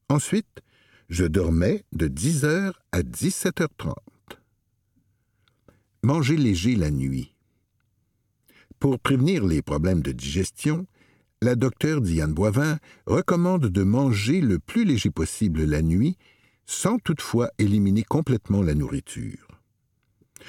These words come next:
On a quand même besoin d'apports alimentaires et on a besoin d'une pause repas », dit-elle. Elle conseille aux travailleurs qui consomment des stimulants,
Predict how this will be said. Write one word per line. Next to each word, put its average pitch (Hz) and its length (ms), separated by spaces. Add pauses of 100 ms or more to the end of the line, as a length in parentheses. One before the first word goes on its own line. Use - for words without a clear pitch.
(160)
On 156 160
a 240 80
quand 127 160
même 135 180
besoin 101 320
d'apports 90 360
alimentaires 80 680 (280)
et 117 240
on 113 200
a 117 100
besoin 107 460
d'une 90 200
pause 120 320
repas », 95 460
dit-elle. 62 720 (960)
Elle 143 140
conseille 156 440
aux 123 120
travailleurs 87 580
qui 82 120
consomment 82 440
des 73 100
stimulants, 98 720